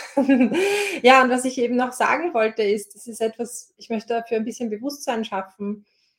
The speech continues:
hm, was es für ein Privileg ist, dass wir in dieser Zeit leben und, ähm, danke, Nicole, dass wir in einer Zeit leben und auch,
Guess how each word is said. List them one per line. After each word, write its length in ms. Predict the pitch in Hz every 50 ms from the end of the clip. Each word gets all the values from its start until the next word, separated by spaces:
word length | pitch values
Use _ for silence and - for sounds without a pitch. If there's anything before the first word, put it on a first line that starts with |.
| _ _ _ -
hm, 560 | 220 220 220 214 214 214 214 208 202 202 202 196 -
was 180 | 202 202 202 220
es 140 | 220 -
für 100 | - -
ein 120 | 220 220 220
Privileg 640 | - 233 220 202 220 208 190 185 196 220 240 - -
ist, 300 | 196 190 196 - - -
dass 200 | 196 - - -
wir 240 | 208 202 208 208
in 140 | 202 202 208
dieser 240 | 208 196 202 208 208
Zeit 300 | - - 202 196 196 196 - _ _ _ -
leben 600 | 202 202 208 220 220 226 220 208 208 208 202 -
und, 480 | - 208 202 202 196 202 202 202 - - _ _ _ _ _ _ _ _ _ -
ähm, 800 | 208 202 202 196 196 196 196 196 196 196 196 196 190 190 196 208 -
danke, 300 | 226 233 220 226 240 220
Nicole, 720 | 214 208 208 - - 214 196 190 190 196 190 233 - _ _ _ _ _ _ _ _ _ _ _ _
dass 140 | - 196 -
wir 80 | 226 214
in 80 | 214
einer 240 | 214 214 214 214 214
Zeit 500 | 214 - 208 180 190 214 226 226 226 -
leben 540 | 220 208 214 220 240 233 247 226 226 220 220 214
und 380 | 208 208 208 202 202 202 - -
auch, 260 | 208 196 202 202 -